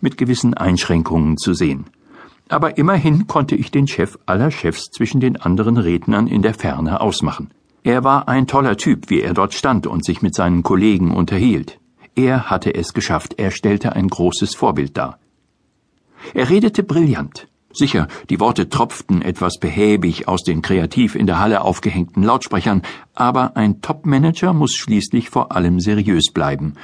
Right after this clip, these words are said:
und sollte keine emotional mitreißenden Reden schwingen. „Wir haben ein äußerst erfolgreiches Jahr hinter uns“, hörte ich ihn sagen,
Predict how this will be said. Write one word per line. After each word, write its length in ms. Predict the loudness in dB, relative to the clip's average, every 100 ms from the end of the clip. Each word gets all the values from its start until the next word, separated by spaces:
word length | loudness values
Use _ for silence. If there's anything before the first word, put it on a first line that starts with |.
| -14
und 160 | -4 0
sollte 240 | 2 0
keine 340 | 0 2 2 2
emotional 560 | 2 0 0 2 4
mitreißenden 720 | 2 0 -2 -6 -4 -4 -2
Reden 280 | 0 0 -2
schwingen. 380 | -4 -4 -4 -6 _ _ _ _ _ _ _ 0
„Wir 240 | 2 4
haben 420 | 4 4 4 2
ein 300 | 2 0 0 2
äußerst 500 | 2 2 2 -2 -2
erfolgreiches 840 | -2 2 0 0 -2 0 -2 0
Jahr 200 | 0 0
hinter 300 | 0 -2 0
uns“, 240 | 0 -4 -6 -8
hörte 260 | -2 -2 -2
ich 160 | -2
ihn 120 | 0
sagen, 340 | 0 0 0